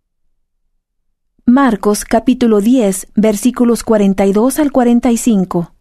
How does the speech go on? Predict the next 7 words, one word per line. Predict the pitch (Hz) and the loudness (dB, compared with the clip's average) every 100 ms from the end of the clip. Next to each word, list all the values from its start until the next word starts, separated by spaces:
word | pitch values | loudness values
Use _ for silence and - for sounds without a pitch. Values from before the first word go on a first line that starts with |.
| _ _ _ _ _ _ _ _ _ _ _ _ | _ _ _ _ _ _ _ _ _ _ _ _
Juan | _ - 269 202 196 | _ 0 2 2 0
capítulo | - 208 240 226 226 196 | 0 0 0 2 2 2
trece, | - 247 214 214 233 - _ _ | 2 0 0 0 -2 -4 _ _
versículos | - 233 226 262 262 226 202 | 0 0 2 0 2 0 0
trece | - 269 302 311 | 0 0 2 2
al | 302 269 | 0 2
diecisiete. | 247 247 226 220 180 - 170 | 2 0 0 0 0 0 -4